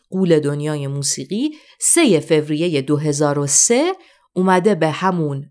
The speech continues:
کلابی که توش لانا کار می‌کرده. مست مست. از اینجا بگم مست که آقا اون شب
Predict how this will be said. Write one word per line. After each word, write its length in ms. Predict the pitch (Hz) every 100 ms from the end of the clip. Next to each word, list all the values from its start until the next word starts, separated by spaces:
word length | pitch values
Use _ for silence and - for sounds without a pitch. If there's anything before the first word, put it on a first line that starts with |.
| _
کلابی 380 | 170 180 269 330
که 160 | 277
توش 460 | 262 226 220 233 -
لانا 340 | 160 151 143 139
کار 300 | - 123 - -
می‌کرده. 560 | - - - _ 202 _ _ _
مست 600 | 175 190 269 349 339 -
مست. 580 | 147 131 - - - - _ _ _ _ _ _ _
از 360 | 170 175 151 139 _ _ _
اینجا 380 | - 190 175 185
بگم 400 | 240 165 147 139
مست 520 | 143 143 143 160 -
که 100 | -
آقا 200 | 175 170
اون 140 | 220 175
شب 220 | 240